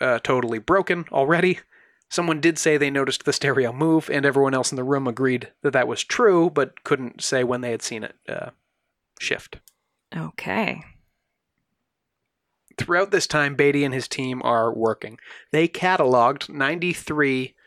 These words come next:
Speaker 1: phenomenon that happened throughout the period of the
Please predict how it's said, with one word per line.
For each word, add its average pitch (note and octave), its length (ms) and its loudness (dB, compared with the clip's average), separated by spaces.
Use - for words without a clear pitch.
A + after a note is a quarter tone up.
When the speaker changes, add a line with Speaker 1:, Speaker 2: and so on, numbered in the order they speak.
Speaker 1:
phenomenon B2 760 -2
that B2+ 180 2
happened A#2 520 -2
throughout B2+ 380 0
the B2 80 -4
period C3 400 4
of A2 100 -4
the A#2+ 80 -2